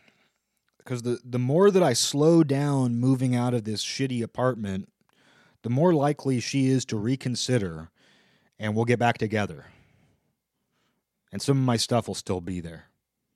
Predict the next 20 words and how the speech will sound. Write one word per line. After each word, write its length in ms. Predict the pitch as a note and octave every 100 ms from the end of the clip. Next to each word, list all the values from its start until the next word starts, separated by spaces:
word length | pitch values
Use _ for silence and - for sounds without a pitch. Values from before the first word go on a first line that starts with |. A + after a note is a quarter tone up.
| _ _ _
and 120 | G2
I 60 | G2+
have 120 | G#2
an 60 | G#2+
excuse 340 | - B2+ A2+
to 100 | -
see 240 | - B2 G2
her." 140 | B1+
<laughs> 960 | _ _ _ _ _ _ _ - - -
You 120 | A2
know, 80 | G2+
you 160 | F3 C3
know, 80 | D3+
that's, 200 | C#3+ -
that's 220 | C#3+ C3+
the 40 |
way 160 | D3+ C3+
some 240 | - C3
people 240 | B2+ A#2 G#2+
think. 400 | - A2+ G2